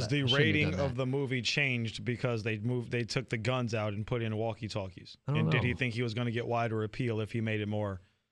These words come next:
Speaker 2: I say more family friendly. I feel like it wasn't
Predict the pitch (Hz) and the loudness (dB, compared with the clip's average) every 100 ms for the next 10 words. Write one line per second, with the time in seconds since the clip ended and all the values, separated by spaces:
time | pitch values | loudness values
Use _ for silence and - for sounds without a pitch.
0 | _ _ _ _ _ - 190 247 180 185 | _ _ _ _ _ 2 4 6 6 6
1 | 220 - 165 160 143 - 147 160 151 202 | 4 4 4 4 2 2 2 4 2 2
2 | 202 170 151 139 165 143 | 2 2 2 4 2 0